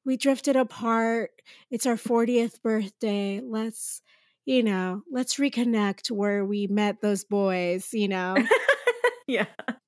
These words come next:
Speaker 2: Oh, yeah, yeah, um, that would've been really fun. I, I kind of was expecting that when I saw Holiday in the Sun too, and I was like, "No, I don't recognize that. These are all just fake
Speaker 1: No, I mean,
Speaker 2: movies."
Speaker 1: just, like, just, like, they still have time to do it.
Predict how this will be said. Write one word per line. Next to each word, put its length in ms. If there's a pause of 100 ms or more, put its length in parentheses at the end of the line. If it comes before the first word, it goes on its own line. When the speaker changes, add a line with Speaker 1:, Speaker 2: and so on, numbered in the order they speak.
(1200)
Speaker 2:
Oh, 180
yeah, 440 (140)
yeah, 400
um, 520 (320)
that 100
would've 140
been 200
really 220
fun. 220
I, 140 (160)
I 80
kind 180
of 60
was 120
expecting 480
that 400
when 180
I 80
saw 180
Holiday 280
in 60
the 80
Sun 180
too, 160
and 100
I 40
was 80
like, 120
"No, 100
I 100
don't 140
recognize 360
that. 140
These 180
are 60
all 120
just 260 (100)
fake 300 (340)
Speaker 1:
No, 100
I 120
mean, 140
Speaker 2:
movies." 60
Speaker 1:
just, 160
like, 280 (120)
just, 180
like, 300
they 160
still 220
have 200
time 380
to 120
do 220
it. 220